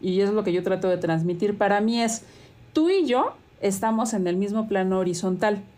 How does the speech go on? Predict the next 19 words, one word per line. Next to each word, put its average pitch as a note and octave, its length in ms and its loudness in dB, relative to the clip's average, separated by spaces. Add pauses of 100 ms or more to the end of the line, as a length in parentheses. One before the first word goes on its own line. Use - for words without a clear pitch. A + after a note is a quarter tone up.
(200)
Ujú. G#3 320 -4 (960)
Y A#3 120 0
entonces D#4 360 2
desde B3+ 200 0
este C4 160 -2
plano C4 300 0
horizontal A3 600 -2
tú D#4 120 0
y E4+ 120 2
yo C#4 160 0
vamos C4 380 0
a, G#3 120 0 (120)
a F#3+ 120 2
decidir G3+ 760 0 (280)
compartir A3 640 0
el D#4+ 120 2
poder G#3 440 0
que A3+ 120 -2
tenemos, A3 640 -2